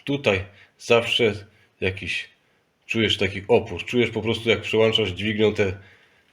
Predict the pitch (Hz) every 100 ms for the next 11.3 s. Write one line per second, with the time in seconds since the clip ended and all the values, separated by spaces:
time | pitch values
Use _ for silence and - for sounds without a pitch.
0 | _ _ _ _ _ _ _ - 117 104
1 | 107 104 101 98 98 95 95 90 - -
2 | _ _ _ _ _ _ - - 87 90
3 | 90 - 101 - - 104 92 - - _
4 | _ - - - 156 - 127 120 120 113
5 | 107 101 98 - _ - 101 117 101 98
6 | - 101 107 - 107 98 - _ - _
7 | - 104 98 95 87 87 87 87 82 80
8 | - - _ _ _ _ _ _ _ _
9 | _ _ _ - - 104 107 101 - 101
10 | 95 95 87 80 - - _ _ _ _
11 | - 80 -